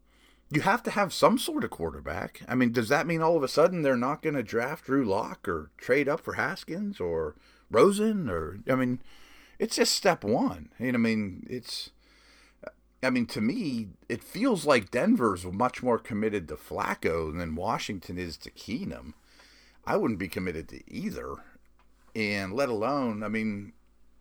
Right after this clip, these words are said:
I think Gruden can coax some good snaps out of Keenum. I mean, but he's just a bridge. I mean, he's not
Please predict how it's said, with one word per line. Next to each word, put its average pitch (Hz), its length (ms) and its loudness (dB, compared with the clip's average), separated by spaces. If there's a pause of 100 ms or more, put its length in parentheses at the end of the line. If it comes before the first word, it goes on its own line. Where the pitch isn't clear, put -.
(300)
I 139 180 -8
think 202 260 -4
Gruden 98 460 -2
can 92 180 -8
coax - 420 -2
some 98 260 -6
good 92 240 -4
snaps 90 440 -6
out 87 140 0
of 90 60 -6
Keenum. 101 460 -6
I 110 40 -2
mean, 113 280 -2
but 127 120 -2
he's 185 220 -6
just - 360 -4
a 190 100 2
bridge. 139 580 -2
I 104 40 -4
mean, 101 140 -8
he's 151 280 -8
not 160 500 -6